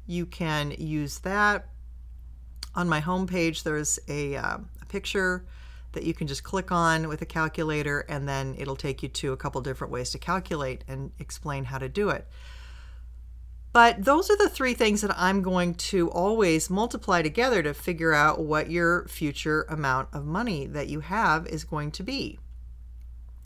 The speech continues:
Now, the aha moment, the aha message, the real takeaway that I want you to get from this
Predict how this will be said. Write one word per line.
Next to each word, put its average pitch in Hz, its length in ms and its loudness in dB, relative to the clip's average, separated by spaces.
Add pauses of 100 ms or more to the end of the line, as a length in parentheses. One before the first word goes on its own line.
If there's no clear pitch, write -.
(140)
Now, 175 280 4
the 165 220 -2
aha 214 800 8
moment, 185 880 0 (260)
the 180 160 -6
aha 214 500 6
message, 175 920 0 (460)
the 185 100 -6
real 233 240 4
takeaway 208 600 2
that 165 100 2
I 160 60 4
want 160 240 4
you 160 80 0
to 147 80 0
get 214 260 0
from 143 300 -2
this - 500 -2